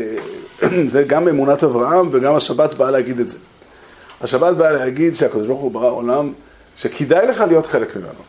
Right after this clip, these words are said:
זה אומר שלפעמים תסתבך ותוכל, תוכל להגיע גם לשלום. הרמב"ם כך כותב, הרמב"ם כותב בהלכות דעות, הרמב"ם פוסק, זה, זה, זה, זה, זה סתם דבר מעניין, כי זה סוגיה שלמה של הלכה, זאת אומרת, אה,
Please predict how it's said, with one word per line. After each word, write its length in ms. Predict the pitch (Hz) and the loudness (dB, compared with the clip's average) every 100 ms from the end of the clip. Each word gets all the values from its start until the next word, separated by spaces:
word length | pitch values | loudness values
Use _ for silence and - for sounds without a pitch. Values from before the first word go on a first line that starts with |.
| - - | -20 -8
זה 60 | 113 | -4
אומר 200 | 131 127 | -2 -2
שלפעמים 480 | 123 117 113 120 120 | -2 -4 -4 -6 -6
תסתבך 580 | 120 - 127 135 123 123 | -6 -2 0 2 0 -4
ותוכל, 480 | 120 120 127 123 113 - - - - | -6 -4 2 2 0 -10 -20 -20 -8
תוכל 240 | 147 151 | -4 0
להגיע 240 | 170 151 | 0 0
גם 200 | 151 147 | 0 0
לשלום. 460 | 147 160 254 240 - - _ - - - - - - _ _ _ _ - - - - - - _ _ _ _ _ _ | 2 0 0 -2 -4 -18 _ -20 -20 -20 -20 -20 -20 _ _ _ _ -20 -20 -20 -20 -20 -20 _ _ _ _ _ _
הרמב"ם 340 | 131 202 208 135 | -2 0 0 0
כך 160 | - | -4
כותב, 340 | - - 226 - | -2 0 0 0
הרמב"ם 300 | 127 165 170 | 2 0 0
כותב 260 | 139 156 127 | 0 2 4
בהלכות 360 | 127 127 131 127 - 127 | 2 2 0 0 -6 0
דעות, 300 | 143 117 - | 2 2 0
הרמב"ם 240 | - - | -2 -2
פוסק, 300 | - - 135 | -4 -2 -4
זה, 220 | - 110 101 | -2 -4 -4
זה, 160 | 107 101 | -4 -6
זה, 160 | 107 101 | -4 -6
זה, 260 | 101 101 104 | -4 -4 -6
זה 80 | 104 | -8
סתם 200 | - 127 | -2 -2
דבר 160 | 117 127 | 0 -4
מעניין, 380 | 127 117 151 135 | -4 -6 -6 -6
כי 120 | 107 | -10
זה 160 | 104 | -8
סוגיה 420 | 95 - 113 143 208 | -6 -6 -4 0 0
שלמה 380 | 214 185 190 240 - - - - - | 2 2 2 0 -10 -20 -20 -20 -20
של 220 | - 120 | -10 -6
הלכה, 340 | 113 131 - 151 | -2 -2 0 -4
זאת 180 | 117 120 | -2 -4
אומרת, 120 | 113 - - | -6 -8 -12
אה, 100 | - | -10